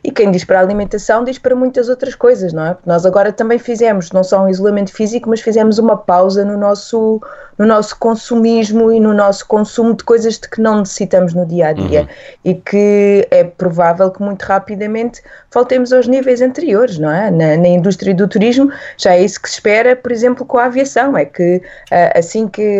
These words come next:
Speaker 1: as medidas de, de, de isolamento vão sendo, à medida que vão sendo relaxadas, que as pessoas tenham esta, esta vontade e esta urgência de ir sair, passear, sair daqui, ir a sítios onde não foram, só porque agora já podem, não é?
Speaker 2: Uhum.
Speaker 1: Portanto,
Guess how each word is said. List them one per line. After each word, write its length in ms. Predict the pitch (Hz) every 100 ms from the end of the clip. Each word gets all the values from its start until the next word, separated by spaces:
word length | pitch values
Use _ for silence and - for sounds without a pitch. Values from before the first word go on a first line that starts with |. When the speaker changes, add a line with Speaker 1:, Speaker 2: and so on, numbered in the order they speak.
| 190
Speaker 1:
as 100 | 185
medidas 540 | 208 202 202 190 185
de, 440 | 170 196 190 185 180 - - _
de, 200 | 196 185
de 120 | 180
isolamento 960 | 208 180 196 208 220 214 202 196 180 170
vão 220 | 170 196
sendo, 440 | 202 220 202 175 175
à 100 | 180
medida 240 | 190 208
que 80 | 196
vão 80 | 196
sendo 260 | 196 190
relaxadas, 1000 | 180 190 190 180 - 185 185 202 226 254 - - _ -
que 160 | 262
as 160 | 269 269
pessoas 340 | - 254 262
tenham 300 | 269 262 262
esta, 280 | 254 254 -
esta 360 | 254 - 220 240
vontade 560 | 214 233 226 220 226
e 80 | 220
esta 180 | 220 -
urgência 600 | 220 185 214 226 - 226
de 80 | 208
ir 60 | -
sair, 360 | - 214 226
passear, 540 | - 208 - 208 220 226
sair 320 | - 214 214
daqui, 420 | 190 202 - 233 233
ir 80 |
a 60 | 220
sítios 360 | - 226 214 214
onde 140 | 208
não 140 | 214
foram, 320 | 202 220 240 240
só 180 | 262
porque 220 | 226 - 226
agora 200 | 233 233
já 160 | 233
podem, 440 | 226 180 151 151 147
não 100 | 147
é? 180 | 156 190
Speaker 2:
Uhum. 120 | 95 90 87
Speaker 1:
Portanto, 760 | - 170 170 202 196 196 196